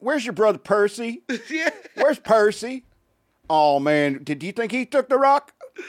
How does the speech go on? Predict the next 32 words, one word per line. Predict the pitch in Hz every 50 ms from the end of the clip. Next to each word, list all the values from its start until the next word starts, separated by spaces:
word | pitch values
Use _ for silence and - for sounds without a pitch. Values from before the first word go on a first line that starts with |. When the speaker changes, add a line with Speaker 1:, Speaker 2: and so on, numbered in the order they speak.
| - - - - -
Speaker 1:
Oh, | 120 127
I'll | 143 165 170 170
go | 131 165 170 170
over | 170 170
there | 170 160
and | 165 156
talk | - 170 170 160
to | -
my | 170 170 165
brother, | 165 156 175 165 151 143
see | 139 135 - 156 147
what's | 151 151 -
up. | 160 156 - _ - -
Hey, | - 156 156 151
Percy, | - - - 262 262 220 185 - - 131 95 - _ _ _ _ _ _ _ _ _ _ _ _ _ _ _ _ _ _
you | - 190 226
take | - 285 262 233 196
Wizard | 247 233 233 190 202
Rock. | 220 254 247 214 156 - _ _ _ _ _ _ _ _ _ _ _ _ _ _ _ -
Speaker 2:
Get | 101 127 147
Wizard | 156 151 147 139 147
Speaker 1:
You | 156
Speaker 2:
Rock | 156 160
Speaker 1:
better | 247 - -
Speaker 2:
out. | 170 190
Speaker 1:
put | 185 208 208
that | - 208 196 170
shit | - - 208 202 165 135
back, | 185 180 185 185 -
man. | 160 160 151 147 151 156 - _ _ - - - - -
Speaker 2:
Hey, | - 147 151
man. | 151 151 165 170 175 175 180 175